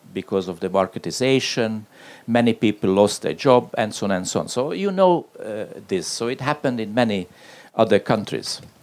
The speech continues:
So what Mister Orbán does is based on the obvious failings or poor performance of what we call the liberal democracies. And what is, uh, the offer of Mister Orbán to the Hungarians?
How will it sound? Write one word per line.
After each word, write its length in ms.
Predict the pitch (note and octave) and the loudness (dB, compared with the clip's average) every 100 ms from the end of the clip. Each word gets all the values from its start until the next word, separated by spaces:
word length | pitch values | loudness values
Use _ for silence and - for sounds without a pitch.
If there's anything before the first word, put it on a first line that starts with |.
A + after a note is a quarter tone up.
| - - - - - - - | -20 -20 -20 -20 -20 -20 -16
So 540 | - B2 A#2 A2+ A#2 - _ _ - - | -6 0 4 4 2 -4 _ _ -20 -6
what 340 | B2 B2 - - | 4 4 4 2
Mister 300 | F#3+ - F3+ | 2 4 2
Orbán 840 | D3+ D3+ C3+ B2 G#2+ A2+ - A2 | 4 4 4 4 2 -2 -6 0
does 420 | A#2+ C3 D3+ - - | 4 4 2 -4 -2
is 300 | B2+ A#2+ - | 0 0 0
based 480 | - C3 C#3 - - | 4 4 4 -2 -4
on 280 | A2+ A2+ G#2+ | 0 0 0
the 400 | G#2+ G2+ G2 - _ | 0 0 -2 -6 _
obvious 560 | C#3 C#3 B2+ A2+ G2+ - | 2 2 -2 -4 -4 -12
failings 760 | - C3+ C3+ A2 G#2 G2+ F#2+ | -4 0 0 0 -2 -4 -6
or 160 | - F#2 - _ | -8 -10 -14 _
poor 320 | A#2 A#2 A#2+ | 2 6 6
performance 1000 | A2 - F#2 - A#2 G#2 E2+ E2 F#2 - - | 4 -2 -2 2 2 2 -2 -6 -8 -10 -8
of 320 | F#2 F#2+ - - - | -8 -8 -8 -10 0
what 220 | G#2+ - | 0 0
we 140 | A2 | -4
call 240 | - G#2+ G2 | -4 0 0
the 140 | F#2 | 0
liberal 400 | G2 G#2 G2 F2+ | 2 2 0 -2
democracies. 800 | F2 E2+ D#2+ - - - - - - _ - - - | -2 -4 -4 -8 -14 -14 -14 -16 -18 _ -20 -20 -6
And 180 | A2+ A#2 | -4 2
what 180 | A3 C4 | 2 4
is, 320 | G3 F#3+ - | 2 2 0
uh, 160 | C#3+ | 0
the 140 | B2+ - | 0 2
offer 340 | C#3 - G#2 | 2 0 -2
of 260 | G2+ - - | -2 -4 -10
Mister 320 | F#2 G2 - | -6 -6 -4
Orbán 440 | F#2 F2 D2+ C#2 - | -4 -4 -4 -6 -6
to 80 | G2+ | -6
the 80 | F#2 | -4
Hungarians? 840 | F2+ F2+ E2+ D2 G#1+ - - - | -4 -4 -4 -4 -6 -12 -16 -16